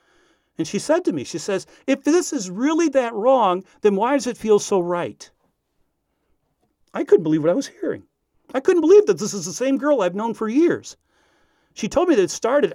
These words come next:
out innocently, but they both began to have a secret desire and a great desire, uh, and love, as she put it, though actually it was lust for each other.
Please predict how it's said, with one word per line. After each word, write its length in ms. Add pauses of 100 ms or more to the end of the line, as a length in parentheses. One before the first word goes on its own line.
out 480
innocently, 720 (260)
but 100
they 120
both 260
began 300
to 60
have 140
a 60
secret 420
desire 480
and 80
a 60
great 300
desire, 560 (400)
uh, 340
and 340 (160)
love, 520
as 80
she 180
put 220
it, 80
though 160
actually 260
it 60
was 160
lust 420
for 160
each 260
other. 320